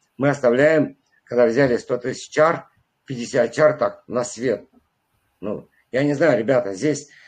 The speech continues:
а, здесь не заработает только действительно, кто не хочет заработать. И даже кто не хочет заработать,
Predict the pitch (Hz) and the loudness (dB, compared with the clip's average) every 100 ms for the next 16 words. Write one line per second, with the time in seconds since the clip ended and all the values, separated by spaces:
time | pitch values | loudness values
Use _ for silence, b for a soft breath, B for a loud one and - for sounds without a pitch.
0 | B B 101 101 104 104 92 92 143 139 | B B -6 -4 -2 -2 -4 -4 -6 -4
1 | 117 110 113 110 127 143 104 - 101 98 | -4 0 0 0 -2 -2 -4 -4 -6 -6
2 | 95 104 107 - 90 87 82 95 - 76 | -10 -8 -8 -8 -8 -8 -10 -12 -10 -10
3 | 76 67 69 - - 110 110 - 120 123 | -10 -10 -18 -18 -4 0 0 0 -2 -2
4 | 127 151 127 120 104 107 87 | -2 -2 2 2 2 -2 -6